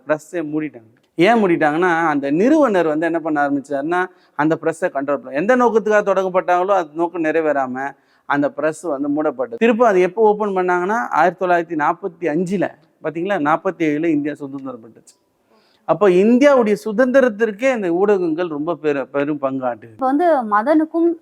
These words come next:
Speaker 2: சவுக்கு சங்கருக்கும் வந்து இப்போ சில பிரச்சனைகள் வந்து போயிட்டு இருக்கு. அதை பத்தி நீங்க என்ன நினைக்கிறீங்க?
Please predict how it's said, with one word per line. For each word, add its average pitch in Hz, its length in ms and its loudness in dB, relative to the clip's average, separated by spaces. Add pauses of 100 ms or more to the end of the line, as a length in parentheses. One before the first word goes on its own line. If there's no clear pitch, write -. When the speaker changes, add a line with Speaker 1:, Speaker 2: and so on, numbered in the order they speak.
(180)
Speaker 2:
சவுக்கு 233 340 -6
சங்கருக்கும் 208 400 -10
வந்து 202 280 -8
இப்போ 175 440 -8
சில 170 420 -6
பிரச்சனைகள் 233 600 0
வந்து 196 360 -4
போயிட்டு 202 380 -4
இருக்கு. - 240 -18 (520)
அதை 262 160 2
பத்தி 302 180 2
நீங்க 320 180 6
என்ன 269 340 2
நினைக்கிறீங்க? 220 440 -4